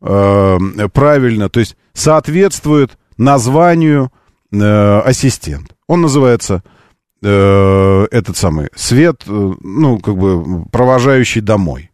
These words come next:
свет, да? То есть он что должен? Он должен тебя провожать. Ты открываешь дверь автомобиля,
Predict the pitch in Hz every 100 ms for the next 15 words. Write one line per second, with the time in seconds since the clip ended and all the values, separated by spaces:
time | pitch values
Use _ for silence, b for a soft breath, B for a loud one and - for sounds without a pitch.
0 | _ - 76 69 - _ - 170 - B
1 | B B B B 127 180 214 - 208 151
2 | 123 92 131 190 226 202 175 208 196 175
3 | 165 101 82 62 _ _ _ _ _ _
4 | 180 170 156 165 160 139 107 117 127 98
5 | - _ _ - 92 110 107 101 101 90
6 | 82